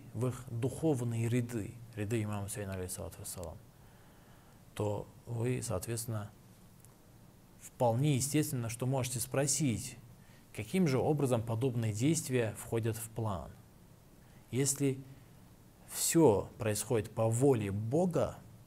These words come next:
все без исключения, то почему же Бог подобные события осуждает? Подобные события призывает осуждать людей и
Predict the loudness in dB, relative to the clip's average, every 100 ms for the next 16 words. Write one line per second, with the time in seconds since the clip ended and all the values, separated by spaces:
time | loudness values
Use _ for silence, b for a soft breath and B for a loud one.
0 | -20 -20 -20 -12 -4 -4 -2 -6 -4 -4
1 | 0 0 0 -4 B -8 -6 -2 -2 0
2 | 2 4 4 4 4 2 4 4 4 2
3 | 0 0 0 2 4 2 2 0 0 0
4 | B B B -8 -6 -2 -2 0 0 0
5 | -2 -8 -18 -20 -20 -20 -20 -20 -20 -20
6 | -20 -20 -20 -18 -6 -2 0 0 0 -2
7 | -2 0 0 0 -4 -18 B B B B
8 | B B B B -20 -20 -20 -6 2 4
9 | 6 6 6 6 4 -2 -2 -2 -2 2
10 | 2 0 -2 -2 -2 -2 -4 -8 -4 -4
11 | -4